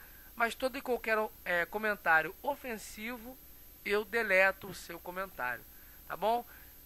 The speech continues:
Se você não gosta do canal, ou se você não gostou do vídeo, pula pro próximo, tá bom? Porque eu já,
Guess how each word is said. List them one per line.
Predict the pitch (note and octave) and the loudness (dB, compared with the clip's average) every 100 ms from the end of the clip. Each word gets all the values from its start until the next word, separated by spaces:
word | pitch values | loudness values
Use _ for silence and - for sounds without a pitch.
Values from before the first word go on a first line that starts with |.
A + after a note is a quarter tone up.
| - | -18
Se | - E4 | -8 -6
você | F4 C#4+ C4+ | -4 -4 -4
não | B3+ A3+ | -2 2
gosta | G#3 G3+ G3 | 2 2 -2
do | F#3+ | -6
canal, | F3+ E3+ F3+ G3+ F3+ | -4 0 2 2 0
ou | D#3+ | -6
se | - | -10
você | G#3 F#3 F#3 | -10 -8 -6
não | F3+ | -6
gostou | E3+ - F3 | -6 -10 -12
do | D#3+ | -12
vídeo, | D3 A#3 G#3 C#3 - - - - - - - - | -10 -10 -10 -14 -18 -20 -20 -20 -20 -20 -20 -16
pula | - D#4 D4+ | -4 -4 -2
pro | C#4 | -8
próximo, | - A3 B3 A3 F3+ A#2+ - - - - - - - | -4 0 0 -2 -12 -18 -20 -20 -20 -20 -20 -20 -12
tá | D#3+ | -8
bom? | F3 A3+ F3+ - - - - - | -4 -4 -4 -14 -20 -20 -18 -14
Porque | G3 G#3+ | -8 -6
eu | |
já, | G#3 A3+ | 6 6